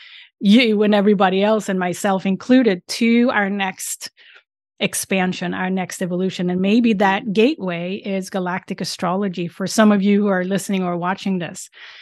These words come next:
The shift here is really to start to relate ourselves as much, much bigger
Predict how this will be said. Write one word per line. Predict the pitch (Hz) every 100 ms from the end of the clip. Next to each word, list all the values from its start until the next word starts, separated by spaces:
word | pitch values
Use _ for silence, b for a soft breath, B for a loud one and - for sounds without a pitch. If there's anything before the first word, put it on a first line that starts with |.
| B B -
The | 226
shift | - 247 247 -
here | - 262 202 185
is | 185 196
really | 202 208 185
to | -
start | - 202 185 -
to | 196
relate | 180 180 196 220
ourselves | 196 - 180 180
as | 170
much, | 190 202 -
much | 196 180 180
bigger | 170 190 180 175 185